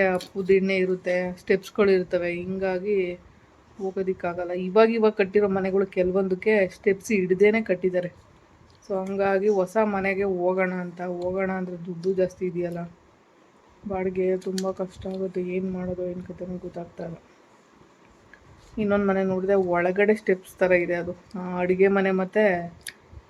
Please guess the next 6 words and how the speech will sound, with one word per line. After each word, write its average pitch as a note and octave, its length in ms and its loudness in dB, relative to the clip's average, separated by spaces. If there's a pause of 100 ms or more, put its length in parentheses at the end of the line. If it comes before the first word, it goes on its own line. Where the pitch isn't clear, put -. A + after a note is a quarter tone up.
ಆ, F#3 240 -4
ರೂಮ್‌ನ A3 420 4 (300)
ಸ್ವಲ್ಪ F#3 280 -2
ಹೈಟಲ್ಲಿ G3+ 420 6
ಮಾಡ್ಬಿಟ್ಟಿದ್ದಾರೆ. E3+ 640 -2 (680)
ಅಲ್ಲ, A3 180 2